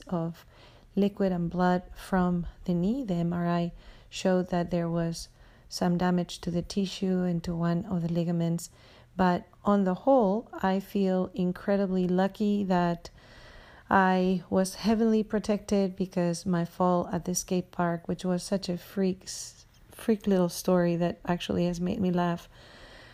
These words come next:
from, um, the perspective that,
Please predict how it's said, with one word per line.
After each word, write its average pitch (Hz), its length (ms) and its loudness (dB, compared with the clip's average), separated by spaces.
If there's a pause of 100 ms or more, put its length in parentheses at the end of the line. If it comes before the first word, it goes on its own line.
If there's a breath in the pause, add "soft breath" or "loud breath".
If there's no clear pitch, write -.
(160 loud breath)
from, 180 480 2
um, 170 560 2 (1080 loud breath)
the 202 120 2
perspective 202 640 0
that, 180 200 2